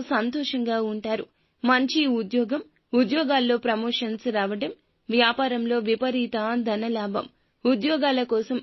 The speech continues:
ఇతర దేశాలు వెళ్లే వాళ్లకు వీసాలు రావడం, అనుకున్న పనులు అనుకున్నట్లుగా జరగడం, చేసే ప్రతి పనిలో విజయం కలగడం జరుగుతుంది.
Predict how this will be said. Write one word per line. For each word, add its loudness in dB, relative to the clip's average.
ఇతర 0
దేశాలు 0
వెళ్లే 0
వాళ్లకు -4
వీసాలు 2
రావడం, 0
అనుకున్న 0
పనులు -2
అనుకున్నట్లుగా -4
జరగడం, -4
చేసే 4
ప్రతి 2
పనిలో 4
విజయం 2
కలగడం 2
జరుగుతుంది. -4